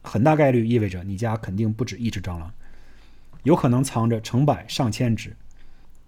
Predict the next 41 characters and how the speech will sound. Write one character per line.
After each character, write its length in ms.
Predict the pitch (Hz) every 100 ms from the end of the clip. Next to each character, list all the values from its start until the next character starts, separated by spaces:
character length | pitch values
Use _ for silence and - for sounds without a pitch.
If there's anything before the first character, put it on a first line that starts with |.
| - - - - - - - - - - - -
第 100 | 196
二 200 | 196 135
部 80 | 123
分， 240 | 107 92 - - - - - - - - - - - - - - -
关 240 | - 165
于 80 | 165
马 220 | 151 127
斯 140 | 110 143
克 200 | - 135
这 100 | 143
张 220 | 139 147
嘴， 220 | 151 92 - - _ - - - - -
或 120 | -
者 140 | 135 113
更 180 | 156 135
确 200 | 139 127
切 100 | 120
地 80 |
说 380 | 104 - 107 110 -
是 100 | -
他 180 | 117 113
敲 220 | - 135
键 180 | 131 120
盘 160 | 101
的 80 | 104
手。 200 | 110 95 - - - - - - - - -
马 160 | 165 147
斯 100 | -
克 160 | 226
在 160 | 180 165
推 200 | 143 180
特 120 | 185
上 160 | 156 147
面 80 | 135
的 120 | 117 107 127 139
言 200 | 135 120
论 280 | 139 165 131
看 200 | - 151
得 80 | 123
多 220 | 123 135
了， 240 | 117 -